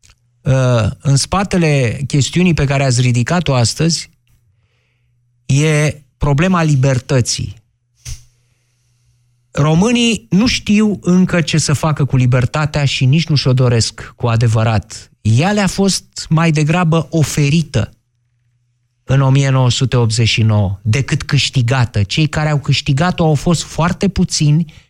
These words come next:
cei care au primit-o au fost cei mai mulți. Și douăzeci și opt de ani după asta, noi încă dorim ca greaua povară a libertății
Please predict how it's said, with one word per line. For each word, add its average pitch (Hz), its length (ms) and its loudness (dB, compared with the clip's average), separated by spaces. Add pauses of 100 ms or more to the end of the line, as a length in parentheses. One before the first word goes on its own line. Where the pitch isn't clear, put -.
(100)
cei 151 300 0
care 160 220 -2
au 165 120 2
primit-o 151 720 0
au 143 160 0
fost 139 420 -2 (260)
cei 139 240 -2
mai 127 180 2
mulți. 123 460 0 (500)
Și - 420 -2 (460)
douăzeci 190 460 2
și - 160 -2
opt 151 200 2
de 131 80 0
ani 135 240 0
după 117 600 0
asta, 170 640 -2 (400)
noi 165 600 2
încă 233 840 0
dorim 165 640 2
ca 160 400 -2
greaua 165 520 0
povară 135 640 0
a 123 200 -2
libertății 123 1120 0